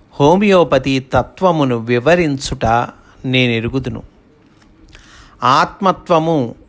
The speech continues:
అనే స్థితి చిట్లి మానవుడు వివిధ బంధములలో ఇరుక్కొనెను. అది ఏ సోరాకు ఆరంభము. ఆత్మగా బ్రతికినచో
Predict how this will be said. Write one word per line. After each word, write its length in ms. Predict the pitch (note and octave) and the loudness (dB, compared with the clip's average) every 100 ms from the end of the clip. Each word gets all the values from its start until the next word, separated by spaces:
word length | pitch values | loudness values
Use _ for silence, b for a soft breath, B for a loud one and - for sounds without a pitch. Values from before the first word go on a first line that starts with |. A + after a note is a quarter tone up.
| _ - | _ -4
అనే 320 | C3 C3 B2+ | 0 2 0
స్థితి 720 | A#2+ - - C3+ D#3 B2+ B2 - _ - C3+ | -2 -8 -6 -4 -2 -2 -4 -14 _ -8 -6
చిట్లి 460 | C3+ - F3+ F#3+ - _ _ _ _ _ | -6 -6 -6 -6 -12 _ _ _ _ _
మానవుడు 760 | - B2+ B2+ E3 D3+ C3 C3+ G#3 B B B - | -4 2 2 2 0 0 -2 -4 B B B -4
వివిధ 340 | C3+ D#3+ E3+ | 0 2 2
బంధములలో 920 | D3 C3+ C3 D3+ E3+ E3+ C3 B2 A#2+ D#3 | 2 2 0 0 0 2 2 2 2 0
ఇరుక్కొనెను. 720 | D#3 C3+ - C3+ A#2+ A2 G#2+ - _ _ _ _ _ _ _ _ _ _ _ b b _ - | 0 -4 -4 -4 -4 -6 -10 -18 _ _ _ _ _ _ _ _ _ _ _ b b _ -6
అది 180 | A#2+ B2 | -4 -2
ఏ 340 | A#2+ B2 D3 B B B B | -2 -2 -2 B B B B
సోరాకు 760 | - D#3 D3 G#3 D#3 C3 C#3+ D#3 | -4 2 4 4 4 0 -2 -2
ఆరంభము. 680 | C3 B2+ B2 B2+ A#2+ A2+ - _ _ _ _ _ b b b | 0 -2 -4 -10 -12 -12 -18 _ _ _ _ _ b b b
ఆత్మగా 500 | B2 C3+ C3+ C#3+ C#3 | 0 0 0 0 2
బ్రతికినచో 920 | B2+ B2+ C3+ - G3 F3 - C3 C3+ | 0 -2 -6 -4 -2 -2 0 0 0